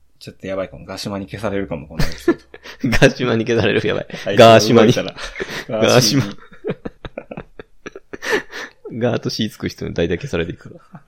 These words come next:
Speaker 2: ら。なるほど。
Speaker 1: はい。
Speaker 2: テンポね。いや、まあ、それで言うと、みんな思ったやろうけど、うん。なんで二回あるんだってやつやね。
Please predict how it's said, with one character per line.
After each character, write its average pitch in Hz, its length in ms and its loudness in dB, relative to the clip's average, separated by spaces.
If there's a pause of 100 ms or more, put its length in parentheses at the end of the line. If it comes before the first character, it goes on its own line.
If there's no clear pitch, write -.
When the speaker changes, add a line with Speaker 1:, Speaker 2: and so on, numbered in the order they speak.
(600)
Speaker 2:
ら。 - 120 -16 (420)
な 82 120 -8
る - 80 -6
ほ - 120 -18
ど。 - 300 -18 (560)
Speaker 1:
は - 120 -16
い。 - 140 -20 (1700)
Speaker 2:
テ - 120 -2
ン 147 80 -6
ポ - 160 -12
ね。 67 300 -10
い - 120 -10
や、 104 100 -4
ま 104 100 -2
あ、 - 40 -2
そ - 200 -8
れ 165 80 -6
で 180 100 -8
言 175 120 -4
う 160 40 -8
と、 - 460 -6
み 98 120 -8
ん 110 60 -6
な 98 80 -2
思 87 140 -4
っ 95 40 -16
た 92 120 -6
や - 20 -4
ろ - 80 -8
う - 20 -14
け - 120 -18
ど、 - 260 -16 (380)
う - 20 -10
ん。 92 40 -8
な 117 100 -4
ん 127 80 -6
で 80 80 -4
二 90 180 -2
回 95 220 0
あ 95 40 0
る 85 100 -4
ん 71 40 -8
だ 67 80 -8
っ - 60 -12
て - 80 -18
や - 40 -14
つ - 80 -20
や - 100 -20
ね。 - 180 -20